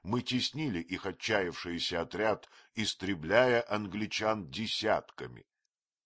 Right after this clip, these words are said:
Так мы добрались до моста, но бойня продолжалась. Александр де Лаполь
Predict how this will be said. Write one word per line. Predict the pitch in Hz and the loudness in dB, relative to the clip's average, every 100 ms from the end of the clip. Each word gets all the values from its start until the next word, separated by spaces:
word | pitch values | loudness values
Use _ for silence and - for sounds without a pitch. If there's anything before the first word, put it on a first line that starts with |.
| _ - | _ 2
Так | 156 160 | 2 2
мы | 143 147 | -2 2
добрались | 135 135 131 139 127 | 4 4 4 4 0
до | 107 117 | -2 -2
моста, | 110 101 - 78 58 - _ _ _ | -2 -2 -6 -8 -8 -10 _ _ _
но | 71 78 73 | -6 -4 -2
бойня | 62 117 131 113 110 101 - | 4 6 6 2 -6 -8 -10
продолжалась. | 85 85 80 82 67 69 57 50 - - - _ _ _ _ _ | -8 -6 -4 -4 -4 -8 -8 -10 -14 -14 -18 _ _ _ _ _
Александр | 92 110 - - 135 127 120 | 0 0 0 2 2 4 0
де | 98 104 | 2 4
Лаполь | 101 - 135 139 | 4 4 2 2